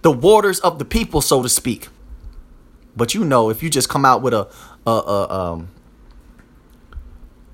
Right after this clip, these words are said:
Lashana Lorraine movie about this black female lesbian spy,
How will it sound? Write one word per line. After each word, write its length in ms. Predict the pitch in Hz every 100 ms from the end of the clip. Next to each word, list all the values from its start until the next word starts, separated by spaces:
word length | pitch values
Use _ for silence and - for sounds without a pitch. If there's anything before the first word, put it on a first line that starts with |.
| - - - -
Lashana 540 | 113 127 - 160 160 147
Lorraine 640 | 127 131 180 175 147 131 - _ -
movie 680 | 131 214 208 131 117 135 - _ -
about 320 | 131 147 143
this 160 | 135
black 360 | 110 139 160 160
female 600 | - 165 165 147 139 131
lesbian 640 | 127 151 127 139 139 127
spy, 600 | 117 - 156 139 117 143